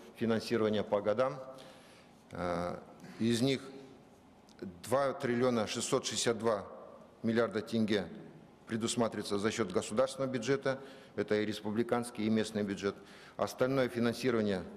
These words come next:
осуществляется за счет облигационных займов, это триста миллиардов тенге, и собственные средства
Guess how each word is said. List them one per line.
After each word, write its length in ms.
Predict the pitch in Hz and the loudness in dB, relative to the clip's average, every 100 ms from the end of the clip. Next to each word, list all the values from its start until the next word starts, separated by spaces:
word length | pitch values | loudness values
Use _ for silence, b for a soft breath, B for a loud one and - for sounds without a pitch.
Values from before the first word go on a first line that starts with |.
| - - | -10 -6
осуществляется 580 | - 110 - 120 - | -4 -4 2 2 2
за 120 | 107 113 | -2 0
счет 200 | 120 113 | 2 0
облигационных 680 | 107 117 113 - 113 107 | 0 0 0 0 0 2
займов, 400 | 98 127 139 135 | 2 2 0 -2
это 180 | 120 120 | -2 -2
триста 340 | 120 127 - 120 | 0 -2 0 0
миллиардов 460 | 117 117 117 117 | 2 2 2 -2
тенге, 380 | - 113 113 104 B B B | 0 2 2 0 B B B
и 180 | - 131 | 0 2
собственные 480 | 117 127 117 - 113 | 2 0 0 -2 0
средства 580 | 113 110 - 110 101 | 0 0 0 2 2